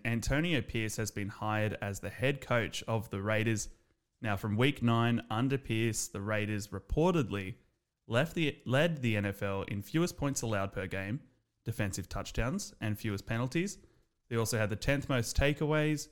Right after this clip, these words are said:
ranked third in most sacks. Now, these all sound very positive for an interim coach coming in mid-season, but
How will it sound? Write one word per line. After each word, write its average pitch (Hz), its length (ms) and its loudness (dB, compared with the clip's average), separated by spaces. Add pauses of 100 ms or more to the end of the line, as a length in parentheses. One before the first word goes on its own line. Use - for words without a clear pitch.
(300)
ranked 107 260 -4
third 117 300 4
in 110 100 2
most 92 260 -4
sacks. 131 440 0 (760)
Now, 131 100 4
these 165 280 4
all 131 220 4
sound 113 320 2
very 113 220 2
positive 135 500 2
for 110 100 -2
an 104 80 0
interim 107 420 0
coach 104 380 -2
coming 101 320 -2
in 98 160 -2
mid-season, 120 580 0
but 113 180 0